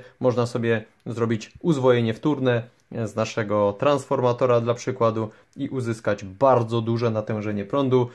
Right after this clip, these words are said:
a przy okazji widzicie, że w żaden sposób nie jest to niebezpieczne dla człowieka,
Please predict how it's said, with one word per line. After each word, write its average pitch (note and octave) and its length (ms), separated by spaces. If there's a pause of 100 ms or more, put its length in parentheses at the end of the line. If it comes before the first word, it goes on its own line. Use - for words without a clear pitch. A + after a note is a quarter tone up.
(120)
a - 120
przy - 160
okazji A#2 300
widzicie, G2 460
że G2+ 220 (220)
w A2 60
żaden A2 240
sposób G#2+ 380
nie A2+ 140
jest A#2+ 180
to A#2+ 60
niebezpieczne G#2+ 680
dla G2 100
człowieka, B2+ 500